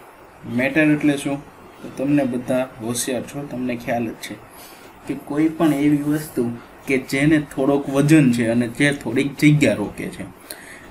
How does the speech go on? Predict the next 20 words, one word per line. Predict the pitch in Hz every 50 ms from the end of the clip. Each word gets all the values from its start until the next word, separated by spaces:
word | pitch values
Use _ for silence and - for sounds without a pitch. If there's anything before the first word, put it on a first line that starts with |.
| - - -
એને | - 135 143 143 120
કહેવાશે | 120 - 107 - - - - - - 127 131 151 151 - - - - - - - - - -
matter. | 120 113 110 110 - - 87 85 - - - - - - - - - - - -
કોઈ | - 165 170 170
પણ | 170 - 160 147
નાનો | 135 127 131 139 147 151 139 127
એવો | 127 123 120 123 123 -
કણ | - 147 147 139 127 113
લઈ | 110 110 110
લો, | 113 110 107 -
ધારો | - 127 131 135 127
કે | - 139
મીઠાનો | 127 123 127 131 131 - 139 131 123 127 127
દાણો | 127 127 127 127 120 117 113
લઈ | 113 107 107 110
લો, | 123 127
ખાંડનો | 123 - - 139 139 143 139 135 131
દાણો | 117 113 110 110 110 104 95
લઈ | 110 107 110 117
લો, | 120